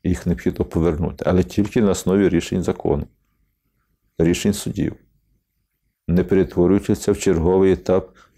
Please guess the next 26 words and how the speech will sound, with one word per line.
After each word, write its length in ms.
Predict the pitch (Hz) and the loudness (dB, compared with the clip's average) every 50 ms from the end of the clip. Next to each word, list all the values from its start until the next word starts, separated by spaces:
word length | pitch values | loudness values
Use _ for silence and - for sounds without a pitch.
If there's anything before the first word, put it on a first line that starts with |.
| _ _ _ | _ _ _
перерозподілу 1000 | - 113 104 90 95 87 92 90 - - - - 101 98 92 82 87 82 82 85 | 0 2 4 4 4 4 2 0 -2 -4 -4 0 2 2 4 4 2 4 4 2
власності 580 | 80 78 82 92 104 - - - 113 - - 85 | 2 2 2 2 2 0 -2 -4 -4 -2 0 0
за 160 | 76 85 78 | 2 2 2
межами 380 | 82 92 98 - 95 90 82 78 | 2 2 2 2 2 0 0 0
закону 480 | 71 85 82 - - 92 101 104 98 | 0 -2 -4 0 0 0 2 4 4
і 60 | 85 | 4
ринкової 400 | 80 85 90 90 - - 85 87 | 4 2 2 0 0 -2 -2 -2
конкуренції. 680 | - - 87 - - 80 73 71 - - - - - _ _ _ _ _ _ - | -2 -2 -4 -2 0 0 0 0 -2 -4 -10 -16 -20 _ _ _ _ _ _ -4
І 120 | - 92 | 0 0
ми 100 | 92 90 | 2 2
будемо 260 | 80 82 82 87 87 | 2 2 2 2 0
це 140 | - - 104 | 0 0 0
робити. 420 | 104 - - - - - - - _ _ _ _ _ _ _ _ _ _ _ - | 0 2 2 0 -2 -2 -4 -12 _ _ _ _ _ _ _ _ _ _ _ 0
І 200 | 120 135 - - - - - - | 0 0 0 0 -4 -10 -4 0
інші 320 | 123 120 98 - - 90 | 2 2 2 2 2 0
заходи, 680 | 85 71 80 87 80 - - 76 71 - 69 64 71 71 | 0 2 2 0 0 0 -2 -4 -4 -4 -10 -10 -10 -10
які 180 | - - - 104 | -8 -4 -4 -4
стосуються 840 | - - 98 - - - 92 82 82 78 - - - - - - - - _ _ _ _ _ _ _ _ _ _ - - - | -2 -2 -4 -4 0 2 2 4 4 2 0 -4 -6 -6 -6 -6 -8 -16 _ _ _ _ _ _ _ _ _ _ -18 -10 -8
вміння 320 | - - 101 113 113 110 87 | -2 0 2 2 2 2 2
держави 420 | 73 90 76 73 92 101 101 92 | 2 0 0 2 2 2 2 2
захищати 540 | 73 - - - - - - - - - 87 | 0 -2 -6 -6 -8 -2 -2 -2 0 0 -2
свої 220 | - - 95 90 | 0 2 2 2
національні 560 | 85 78 - - 80 80 87 92 95 90 80 | 2 0 -2 -2 -2 -2 0 -2 -2 -2 -4
інтереси, 540 | 76 - - 80 76 78 76 73 - - - | -4 -4 -4 -4 -2 -2 -2 -2 -4 -6 -4
внутрішній 480 | 69 87 104 104 - - - - 85 76 | -2 -2 -2 -2 -4 -8 -4 -2 -2 -2
ринок, 320 | - - - - - - | -2 -4 -6 -6 -10 -14